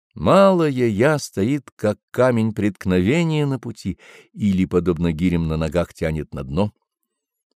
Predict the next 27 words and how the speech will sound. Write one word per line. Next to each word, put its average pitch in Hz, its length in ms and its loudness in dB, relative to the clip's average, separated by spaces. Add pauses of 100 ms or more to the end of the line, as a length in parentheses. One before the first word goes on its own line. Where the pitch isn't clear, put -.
(120)
Помыслить 101 720 0
надо 92 300 0 (100)
об 85 280 -6
узах 80 420 -8
личности, 131 720 -6
замыкающих 107 880 -2
сознание 92 640 0 (240)
в 85 160 -4
малый 90 300 2
круг 82 220 -8
жизни. 78 360 -8 (1300)
Эти 127 360 4
круги 143 560 -2 (640)
или 80 240 -4
личные 107 540 0
сферы 90 560 -2
порою 90 420 0
бывают 95 360 0
столь 104 280 -2
ничтожны 92 640 0
и 90 60 2
ограничены, 80 680 -4 (220)
что 95 340 0
от 90 140 0
человека 92 640 0
остается 95 520 -2
лишь - 220 -4